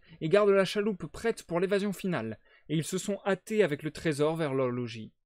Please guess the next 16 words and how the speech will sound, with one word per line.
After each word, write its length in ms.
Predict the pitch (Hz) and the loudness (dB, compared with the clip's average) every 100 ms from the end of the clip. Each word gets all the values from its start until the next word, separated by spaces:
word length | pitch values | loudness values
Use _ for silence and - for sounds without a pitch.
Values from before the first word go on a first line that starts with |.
| _ _ _ _ _ - | _ _ _ _ _ -12
Deux 180 | 131 135 | 0 6
ou 120 | 180 | 6
trois 200 | 170 170 | 6 4
jours 140 | 165 165 | 4 2
plus 180 | 170 156 | -2 0
tard, 380 | 170 180 185 - - | 2 2 -2 -8 -8
après 300 | - - 160 | -4 0 2
avoir 200 | 170 175 | 4 6
étudié 340 | 180 170 185 190 | 4 0 2 2
de 100 | 135 | 2
quelle 220 | - 165 | 0 2
manière 340 | 165 190 175 | 2 2 0
les 100 | 135 | 0
journaux 380 | 127 165 170 190 | 0 0 2 2
présentaient 440 | - 151 131 123 127 | 0 -4 -4 -4 -2
l'affaire, 460 | 139 190 185 135 | -2 -2 -4 -6